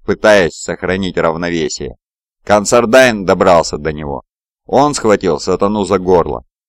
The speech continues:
Могучие руки сатаны обхватили противника. Оба они упали и, сцепившись,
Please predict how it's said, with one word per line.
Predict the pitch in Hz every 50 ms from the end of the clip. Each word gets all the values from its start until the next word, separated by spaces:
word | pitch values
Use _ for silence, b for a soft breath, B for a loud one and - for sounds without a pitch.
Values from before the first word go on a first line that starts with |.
| _ _ _ _ _
Могучие | - - 104 117 127 139 147 135 - 113 123 127
руки | 131 139 113 120 117
сатаны | - 123 104 95 117 113 120 123 123 120 - - _
обхватили | - 87 90 - - 110 104 101 98 104 107 101 95 92
противника. | - - 95 95 - - 92 82 71 71 69 65 - - - - _ _ _ - -
Оба | - 113 113 107 117
они | 117 113 113 113
упали | 107 107 104 - - 98 85 78 71 62 60 - _ _ _ _ _ _ _ _ -
и, | 98 113 107
сцепившись, | - - - 127 - - 127 131 - - - - - -